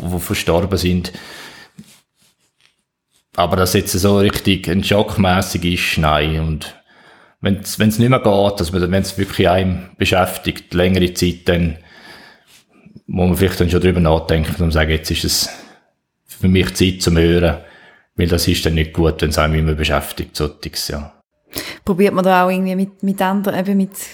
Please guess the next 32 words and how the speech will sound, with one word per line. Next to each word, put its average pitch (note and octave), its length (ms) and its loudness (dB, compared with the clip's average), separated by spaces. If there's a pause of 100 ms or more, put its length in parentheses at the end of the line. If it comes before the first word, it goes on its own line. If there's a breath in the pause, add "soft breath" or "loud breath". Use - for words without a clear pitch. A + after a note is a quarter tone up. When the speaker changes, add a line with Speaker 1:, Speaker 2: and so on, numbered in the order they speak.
(120)
Speaker 2:
Kolle-, F#3+ 360 2
Kolleginnen G3+ 580 2
über G3+ 180 2
so G3 140 -2
Zeug G3+ 320 -2
zu - 140 -4
reden, F#3 400 0
Speaker 1:
Ja, E3 80 4
Speaker 2:
oder? D3 80 2
Speaker 1:
ja, - 160 0
kann G2 200 -4
man G2 100 -6
schon F2+ 160 -2
Speaker 2:
Ja. D#2+ 160 4
Speaker 1:
auch. F2+ 200 0
Wir F2+ 80 -4
haben F2+ 80 -4
auch F2 100 0
immer F2 300 -2
eigentlich, D#2+ 240 -2 (240)
was D#2 220 -4
auch F2 80 4
immer F2 180 2
über, E2+ 240 -4
über, E2+ 220 -6 (140)
über F#2 180 0
eine F2 180 4
Reh E2 220 2
gehabt D#2+ 320 2
oder E2+ 100 -2
so, D#2 240 0
wenn's, D#2 460 -4